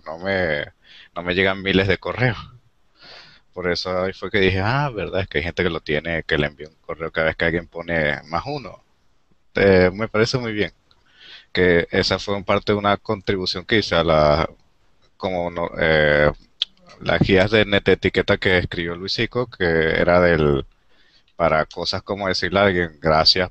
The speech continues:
por algo", y sabes que quizás no le interesa todo, tener un correo nuevo que diga, "Gracias", eh, escribe, le das a responder solo a esa persona y le escribes a ella. Que,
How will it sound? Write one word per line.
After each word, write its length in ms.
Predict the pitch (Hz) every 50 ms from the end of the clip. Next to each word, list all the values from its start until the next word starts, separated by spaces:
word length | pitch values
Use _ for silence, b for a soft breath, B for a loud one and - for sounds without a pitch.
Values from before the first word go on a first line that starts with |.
| _ -
por 160 | 90 90 95
algo", 600 | 95 101 98 98 107 113 104 98 85 82 82 - _ _ _ _ _ - -
y 340 | - 80 78 76 73 69 67
sabes 340 | - - - 80 82 78 -
que 100 | - 76
quizás 280 | - 80 - 80 73 76
no 80 | 82 80
le 80 | 87
interesa 360 | 87 85 87 78 80 - 92 -
todo, 420 | - 95 95 98 98 92 87 - _ _ _
tener 280 | - 85 87 85 85 87
un 120 | 95 95
correo 360 | - - 101 95 101 101 98
nuevo 240 | 107 117 120 117 107
que 140 | - 95 90
diga, 300 | 92 90 82 85 80 80
"Gracias", 560 | - 92 92 95 101 - - 120 135 147 135 120 110 107
eh, 300 | 101 87 85 87 82 78 _ _ _ _ _ _ _ -
escribe, 500 | 90 - - - 85 85 82 87 85 - -
le 140 | 87 82
das 140 | 80 78 78
a 80 | 85 87
responder 560 | 85 92 95 98 - - 87 82 85 85 82
solo 160 | - - 87 87
a 40 |
esa 140 | 90 - 101
persona 360 | - 90 85 - - - 123
y 40 | 120
le 60 | 107
escribes 340 | - - - - 85 82 80
a 120 | 80 78 92
ella. 200 | 92 80 - - _ _ _ _ _ B B B B B B B B B B B B B B B B B B B _ _
Que, 260 | - 85 82 82 80